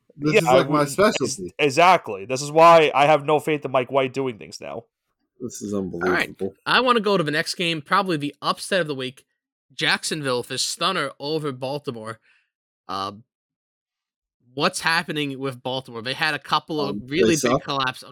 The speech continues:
Speaker 3: Co-,
Speaker 2: Uh,
Speaker 3: okay, Grayson, we know your opinion, all right?
Speaker 2: we,
Speaker 3: We know. We know you
Speaker 2: yeah,
Speaker 3: think they
Speaker 2: we're,
Speaker 3: blow.
Speaker 2: uh, you could, if you want, buddy, you could take a break on this game 'cause we already know how you feel about the Ravens.
Speaker 1: I
Speaker 3: Yeah,
Speaker 1: think
Speaker 3: you
Speaker 1: the
Speaker 3: could
Speaker 1: defense is trash. I think their quarterback's trash. Um,
Speaker 2: Okay.
Speaker 1: and
Speaker 2: Go
Speaker 1: Trevor
Speaker 2: ahead.
Speaker 1: Lawrence is a goat.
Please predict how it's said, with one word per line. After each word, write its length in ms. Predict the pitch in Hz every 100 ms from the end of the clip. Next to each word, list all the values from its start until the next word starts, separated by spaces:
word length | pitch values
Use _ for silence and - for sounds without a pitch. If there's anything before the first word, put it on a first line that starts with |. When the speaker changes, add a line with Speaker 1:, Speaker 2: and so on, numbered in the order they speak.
| -
Speaker 3:
Co-, 120 | 135
Speaker 2:
Uh, 260 | 131 117 120
Speaker 3:
okay, 220 | - 127
Grayson, 320 | 123 120 -
we 100 | 147
know 160 | 170 190
your 140 | 202
opinion, 360 | 190 190 160 123
all 60 | 135
right? 260 | 160 180 _ _ _ _ _ _ _ _ -
Speaker 2:
we, 140 | 50 - - -
Speaker 3:
We 60 |
know. 300 | 170 180 117
We 100 | 131
know 100 | 147 190
you 80 | 196
Speaker 2:
yeah, 60 |
Speaker 3:
think 160 | 196 160
they 120 | 170
Speaker 2:
we're, 60 | 170
Speaker 3:
blow. 320 | 143 101 107 _ _ _ -
Speaker 2:
uh, 120 | 113 87
you 200 | 139 185
could, 180 | 156 160
if 220 | 165 160
you 100 | 254
want, 280 | 254 160 120
buddy, 180 | 127 127
you 140 | 156
could 100 | 160
take 160 | 170 131
a 40 |
break 260 | 127 131 113
on 80 | 107
this 100 | -
game 180 | 104 107
'cause 100 | 123
we 100 | 180
already 180 | 190
know 220 | 143 151 120
how 80 |
you 140 | 113 104
feel 140 | 120
about 180 | 104 98
the 60 | 101
Ravens. 540 | 101 95 95 104 - _ _ -
Speaker 1:
I 60 | 127
Speaker 3:
Yeah, 60 | 120
Speaker 1:
think 140 | 117
Speaker 3:
you 60 | 135
Speaker 1:
the 80 | 110
Speaker 3:
could 40 |
Speaker 1:
defense 380 | 117 113 127 117
is 160 | 120 -
trash. 400 | 120 120 131 -
I 120 | 120
think 280 | 117 120 113
their 100 | 120
quarterback's 560 | - 123 120 123 123 -
trash. 500 | 135 131 151 - - _ _ -
Um, 260 | 131 127
Speaker 2:
Okay. 160 | 98 92 _ _ _ _ _ 147
Speaker 1:
and 380 | 139 131 131
Speaker 2:
Go 80 | 131
Speaker 1:
Trevor 120 | 151 135
Speaker 2:
ahead. 120 | 127
Speaker 1:
Lawrence 280 | 127 117 -
is 60 | 131
a 80 |
goat. 300 | 117 113 107